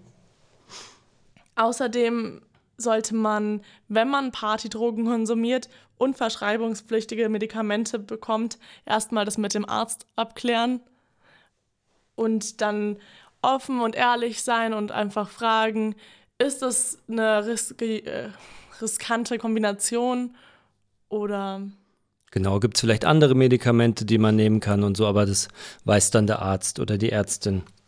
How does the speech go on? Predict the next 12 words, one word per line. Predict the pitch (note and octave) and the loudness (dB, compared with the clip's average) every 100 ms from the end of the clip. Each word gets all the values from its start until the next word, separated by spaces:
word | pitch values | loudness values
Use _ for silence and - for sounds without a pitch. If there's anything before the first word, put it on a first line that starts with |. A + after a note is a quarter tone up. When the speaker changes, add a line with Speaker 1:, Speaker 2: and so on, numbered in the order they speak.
| _ - - - - - | _ -20 -18 -20 -18 2
Speaker 2:
Ihr | C3 | 2
könnt | B2 B2 B2+ | 4 2 4
euch | B2+ A#2 C3+ | 4 4 4
auf | A2 - | 2 2
w | B2+ A#2 C3+ | 2 6 6
w | C3 | 6
w | B2 B2 | 6 6
punkt | B2+ B2 B2 | 4 4 6
mindzone | A#2+ A#2+ - A#2 | 6 6 6 4
punkt | A2+ A#2 A2+ | 6 2 4
info | C#3 E3+ - F#3 | 4 4 6 4
informieren. | D#3 C#3+ D3+ D3 D3+ D3 | 4 2 4 6 6 4